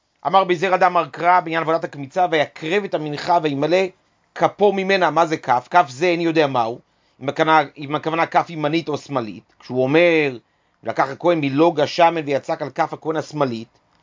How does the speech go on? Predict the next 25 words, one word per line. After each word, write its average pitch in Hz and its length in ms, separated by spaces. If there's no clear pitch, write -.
כאן 190 340
שמאלית, 170 640
דווקא 151 680
בטהרת 151 340
המצורע 151 420
השמאלית. 151 520
הכל 120 220
מקום 180 220
אחר 254 340
בעצם, 196 460
שנאמר 147 440
כף, 226 300
סתם 202 380
קמיצת 156 540
המנחה, 143 640
והקרב 127 220
את 160 60
המנחה, 147 340
ומילא 139 220
כפו 175 200
ממנה, 233 220
הכוונה 202 360
אינו 202 160
אלא 190 80
ימין. 165 360